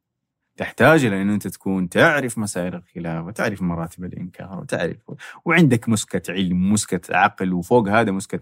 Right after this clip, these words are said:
أدب. لحسة كده بس حق إيش؟ لما تقدم المعلومة الصح تقدمها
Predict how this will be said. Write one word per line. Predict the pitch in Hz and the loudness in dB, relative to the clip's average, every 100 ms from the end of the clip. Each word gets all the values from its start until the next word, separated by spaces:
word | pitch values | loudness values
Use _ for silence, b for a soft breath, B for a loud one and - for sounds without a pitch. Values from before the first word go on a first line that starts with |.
| - | -2
أدب. | 113 98 - _ _ _ _ _ - | 0 0 -2 _ _ _ _ _ 0
لحسة | 107 127 - - | 4 4 0 -12
كده | - 107 | -10 -8
بس | 107 - | -8 -8
حق | 107 107 | -6 0
إيش؟ | 110 143 - b b - | 0 0 -8 b b 0
لما | 95 | 0
تقدم | 95 110 175 180 180 | 4 4 6 6 6
المعلومة | 156 123 143 147 | 6 6 6 4
الصح | 131 - 208 - | 4 2 2 0
تقدمها | 107 110 139 151 190 | -4 0 2 2 2